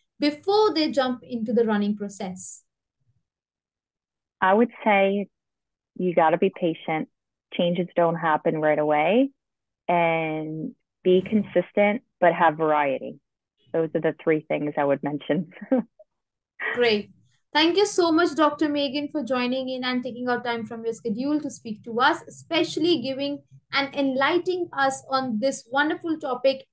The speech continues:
Speaker 1: enthusiastic topic, running. With this, this is your reminder, everyone, to have your spine straight,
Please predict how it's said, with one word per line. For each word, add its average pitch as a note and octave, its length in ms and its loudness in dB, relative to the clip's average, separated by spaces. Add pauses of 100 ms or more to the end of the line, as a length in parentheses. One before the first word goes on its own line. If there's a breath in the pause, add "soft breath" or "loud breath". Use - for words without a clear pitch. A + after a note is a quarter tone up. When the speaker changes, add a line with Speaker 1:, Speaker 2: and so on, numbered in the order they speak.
Speaker 1:
enthusiastic D#4+ 840 2
topic, A#3+ 380 -2
running. F#3+ 640 0 (640)
With D#4 300 0
this, F4+ 280 2
this D#4 200 0
is F#4+ 240 4
your D4+ 260 2
reminder, C#4 640 -2
everyone, C#4+ 720 -2
to C4+ 220 -6 (160)
have C#4 420 4
your C4+ 340 4
spine B3 680 -6 (280)
straight, D4 680 0